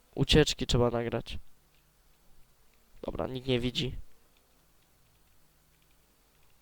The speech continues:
Ciekawe by było, aby teraz ten policja mnie zaczęła gonić, no nie? Tutaj nikogo nie mam.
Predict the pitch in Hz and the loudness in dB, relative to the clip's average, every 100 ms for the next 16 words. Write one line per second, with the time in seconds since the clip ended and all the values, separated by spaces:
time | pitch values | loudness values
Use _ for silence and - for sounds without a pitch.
0 | _ - - - - _ _ - - - | _ -20 -20 -20 -20 _ _ -20 -10 -4
1 | - 151 139 123 123 123 120 120 120 120 | 6 8 10 10 8 8 8 6 2 0
2 | 120 - 123 - - - - - - 120 | 0 -2 -4 -6 -14 -18 -20 -10 -4 -2
3 | 127 123 120 120 127 120 127 120 123 123 | -2 -4 0 0 0 0 -2 -2 -4 -4
4 | 143 - - - - - - - - 165 | -6 -10 -16 -20 -20 -20 -20 -6 2 8
5 | 185 160 - 139 135 127 123 127 | 8 8 6 8 8 4 0 0